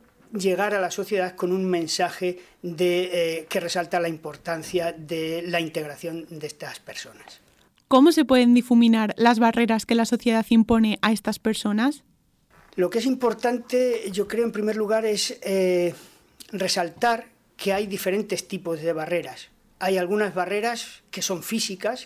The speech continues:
Speaker 1: que todo el mundo las vemos, es decir, de-, identificamos rápidamente los bordillos y la silla de ruedas. Eh, hay otro tipo de barreras también. Eh, estamos hablando de barreras para poder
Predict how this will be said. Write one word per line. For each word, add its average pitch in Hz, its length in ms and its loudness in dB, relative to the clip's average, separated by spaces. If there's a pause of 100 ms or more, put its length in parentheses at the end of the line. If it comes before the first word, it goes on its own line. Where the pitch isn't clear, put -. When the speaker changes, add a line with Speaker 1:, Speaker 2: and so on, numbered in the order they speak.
Speaker 1:
que - 100 -12
todo 185 280 -4
el 165 60 -4
mundo 180 400 -2
las 139 240 -12
vemos, 214 480 -2 (320)
es - 80 -16
decir, 143 140 -12
de-, 147 300 -8
identificamos 170 720 -4
rápidamente 190 760 0
los 170 220 -4
bordillos 208 680 -2
y 185 160 -2
la 180 200 0
silla 170 280 -6
de 156 140 -8
ruedas. 170 560 -4 (840)
Eh, 190 300 0
hay 214 160 -2
otro 220 240 0
tipo 233 240 -2
de 185 100 2
barreras 175 420 -4
también. 170 560 -2
Eh, 147 200 -18
estamos 175 340 -6
hablando 208 380 0
de 208 100 0
barreras 190 500 -2
para 202 480 -4
poder 185 440 -2